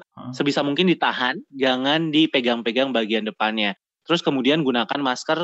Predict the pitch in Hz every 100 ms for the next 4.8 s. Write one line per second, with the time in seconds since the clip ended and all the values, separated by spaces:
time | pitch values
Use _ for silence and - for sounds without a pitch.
0 | 175 - 123 120 117 120 127 123 127 131
1 | - _ _ _ 127 127 127 175 190 180
2 | 160 131 123 123 170 165 135 127 - _
3 | _ _ 147 139 185 196 196 _ _ 147
4 | 143 202 - 190 185 - 139 160